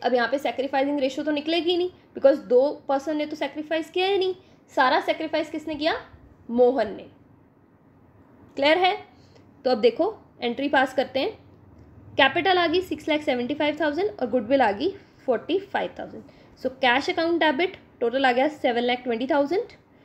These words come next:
Two capital कितनी है? सिक्स लाख सेवेंटी five। Premium for goodwill कितना है? फ़ोर्टी फ़ाइव थाउजेंड। अब ये जो premium for goodwill है वो किसको देना है? Sacrificing partner को। Sacrificing partner कौन है? मोहन, क्योंकि सारा किसने sacrifice किया है?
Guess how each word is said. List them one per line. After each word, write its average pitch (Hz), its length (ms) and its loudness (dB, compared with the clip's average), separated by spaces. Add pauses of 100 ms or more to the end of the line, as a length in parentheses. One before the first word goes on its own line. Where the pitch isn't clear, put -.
(320)
Two 392 180 6
capital 302 580 -2
कितनी 311 240 -6
है? 349 140 -4
सिक्स - 340 -12
लाख 269 140 0
सेवेंटी 294 360 0
five। 339 340 2 (480)
Premium 285 300 0
for 339 160 0
goodwill 294 300 0
कितना 294 220 -6
है? 311 180 2 (600)
फ़ोर्टी 247 300 0 (240)
फ़ाइव 226 320 -2
थाउजेंड। - 380 -16 (420)
अब 269 180 2
ये 349 60 6
जो 381 100 0 (160)
premium 311 340 -4
for 349 140 0
goodwill 311 320 -4
है 349 120 4 (380)
वो 294 80 -8
किसको 320 260 -8
देना 330 200 0
है? 370 240 0 (580)
Sacrificing 302 1000 0
partner 202 420 -2
को। - 200 -14 (160)
Sacrificing 294 640 -2
partner 302 280 0
कौन 302 180 0
है? 330 120 2 (500)
मोहन, 233 480 2
क्योंकि 226 400 -8
सारा 247 280 2
किसने 302 280 -6
sacrifice 294 500 -4
किया 302 160 -2
है? 392 200 -2